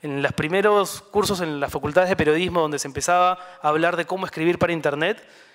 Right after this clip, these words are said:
el típico rollo era, "Hay que escribir poco, concreto, tres o cuatro párrafos, no más". Es mentira. Cuando tú puedes generar un texto que es capaz de persuadir al lector, de interesarlo, porque lo que tú estás contando también hace que ese lector se sienta conectado, se sienta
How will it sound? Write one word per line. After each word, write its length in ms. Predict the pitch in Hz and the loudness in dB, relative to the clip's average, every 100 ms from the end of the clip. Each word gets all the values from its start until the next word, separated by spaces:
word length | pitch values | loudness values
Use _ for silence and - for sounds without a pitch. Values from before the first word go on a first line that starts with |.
| _ _ | _ _
el 120 | 170 | -10
típico 300 | 208 226 233 | -4 -2 2
rollo 320 | 214 226 226 208 | 4 4 4 4
era, 240 | 214 220 | 2 2
"Hay 80 | 202 | -2
que 60 | 190 | -4
escribir 340 | 180 180 190 | -2 -2 2
poco, 320 | 254 247 262 | 0 0 -2
concreto, 800 | - 160 233 247 240 233 254 - - | -2 -2 -2 -2 2 0 0 -8 -2
tres 240 | 214 220 | -2 0
o 60 | 180 | -2
cuatro 280 | 202 202 180 | 0 0 2
párrafos, 380 | 220 208 214 | 0 2 -2
no 100 | 175 | 0
más". 320 | 175 147 - - _ | 0 0 -2 -16 _
Es 80 | 214 | -6
mentira. 520 | 220 165 185 143 117 - - _ | -6 -6 -6 -4 -6 -8 -20 _
Cuando 180 | 147 151 | -8 -6
tú 140 | 208 | -6
puedes 240 | 196 226 - | 2 2 2
generar 260 | 160 170 | -2 0
un 140 | 175 165 | -2 0
texto 460 | 175 - - 175 - - | -2 0 -2 -2 -4 -14
que 80 | 160 | -8
es 60 | |
capaz 260 | 160 156 170 | -2 0 0
de 80 | 165 | 0
persuadir 440 | 151 - 151 165 | -2 0 0 2
al 80 | 165 | 0
lector, 440 | 131 - 165 160 156 - - | -2 2 2 2 -4 -20 -12
de 80 | 143 | -10
interesarlo, 800 | 139 135 131 175 170 156 151 156 - - _ | -6 -4 0 2 2 0 -2 -2 -10 -20 _
porque 260 | 147 - | -4 -2
lo 220 | 143 135 - | -6 -6 -10
que 180 | - | -14
tú 160 | 151 208 | -4 -2
estás 220 | 196 - | 0 0
contando 600 | - 160 175 170 165 170 | -2 2 2 2 0 -2
también 600 | 170 147 147 165 180 185 - - | -2 -4 -2 -4 -4 -6 -12 -8
hace 260 | - 156 165 | -2 -2 -2
que 120 | - | -6
ese 180 | 156 170 | -4 -2
lector 200 | 147 160 | 0 -2
se 100 | 160 | -4
sienta 220 | 165 160 | -2 0
conectado, 600 | 160 131 123 170 160 160 | 0 -2 0 2 4 2
se 160 | 156 139 | 0 -4
sienta 400 | - 160 165 | -6 -2 -2